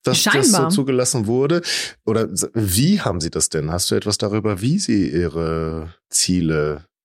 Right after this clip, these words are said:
Speaker 1: versucht haben zu erreichen? Sind die demonstrieren gegangen? Haben die Briefe an einflussreiche Personen geschrieben? Oder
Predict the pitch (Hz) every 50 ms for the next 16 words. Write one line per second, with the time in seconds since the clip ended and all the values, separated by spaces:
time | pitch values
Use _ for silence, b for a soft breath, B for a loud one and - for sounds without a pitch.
0 | _ - - 117 92 101 107 - - - 80 73 73 - - 69 64 60 60 57
1 | - 73 71 78 73 80 73 76 65 71 - - - - 78 110 123 123 92 110
2 | 104 101 104 101 98 87 85 85 85 80 76 78 80 95 104 104 - 104 87 65
3 | 82 - - 85 - - 80 - - 76 71 80 - - - 67 73 95 117 -
4 | 117 101 - - 104 110 110 98 113 113 113 113 110 - - - 85 80 82 78
5 | 78 78 80 82 82